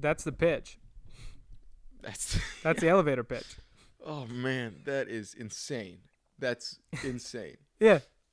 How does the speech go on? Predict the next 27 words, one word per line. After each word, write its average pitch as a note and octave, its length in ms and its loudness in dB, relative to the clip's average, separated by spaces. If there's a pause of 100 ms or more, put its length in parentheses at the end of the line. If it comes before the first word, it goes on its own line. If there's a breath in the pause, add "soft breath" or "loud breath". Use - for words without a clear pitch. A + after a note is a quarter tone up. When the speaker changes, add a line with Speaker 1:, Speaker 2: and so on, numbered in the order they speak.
(440)
Speaker 1:
It's - 140 -16
fun. G#3+ 240 0
Speaker 2:
That's C#3 140 -8
crazier F3 360 0
than C#3 180 -2
that B2 240 -2
guy C3 260 4
who B2+ 200 0
actually A#2+ 600 0
ha-, A2 140 0
was A2 180 -4
having A2 300 0
an G#2 60 -8
affair G2+ 320 -8
with G#2 120 -12
his F#2+ 140 -16
sister. - 480 -16
Speaker 1:
Yeah. D#3+ 260 6
No, F3 200 6
literally, G#3+ 520 8
that's F3+ 260 4
the A3 120 4
first - 460 4
one E3+ 180 4
I C#3 120 2
found, C3+ 500 -2
too. B2 300 0